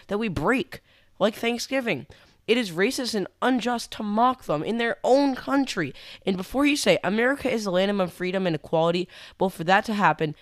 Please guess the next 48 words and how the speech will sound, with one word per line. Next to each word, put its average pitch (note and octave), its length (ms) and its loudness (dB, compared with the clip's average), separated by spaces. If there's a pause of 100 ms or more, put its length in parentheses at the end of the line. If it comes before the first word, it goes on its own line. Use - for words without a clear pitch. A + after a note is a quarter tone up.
(120)
Native G3+ 260 2
Americans, E3 520 0
blacks, D#3+ 440 2
whites, D#3 340 0
Latinos, F3 440 -4 (100)
and E3 240 0
Asians D#3+ 400 -4 (120)
all F#3 180 2
need F3+ 160 0
to D#3 60 -6
be - 200 -10
equal. - 380 -8 (500)
And G3+ 280 2
this C4 180 4
is G#3 160 -2
just F#3+ 140 -2
a - 60 -6
step G3+ 220 0
in F#3+ 100 -4
the F3 100 0
right F3 160 0
direction. D3 500 -2 (340)
As F#3+ 180 4
for A3 100 -4
names G3 260 0
of F3+ 120 -8
these F3 200 -8
teams, D#3+ 300 -2 (100)
I'm F3 200 0
thinking E3+ 380 -4
the C3+ 100 -6
Redskins D#3 640 -2 (260)
should - 180 -6
have D3+ 280 -2
something E3 240 0
like D3 140 -4
the C#3+ 60 -4
Redbirds, C#3 640 -2
and C3+ 200 -6
the - 80 -8
Indians, D3 560 -4
and B2+ 100 -12
I'd C3 200 -6
be C3+ 60 -6
fine C3 340 -6
with - 100 -16
the C3 80 -16
Blues. - 540 -16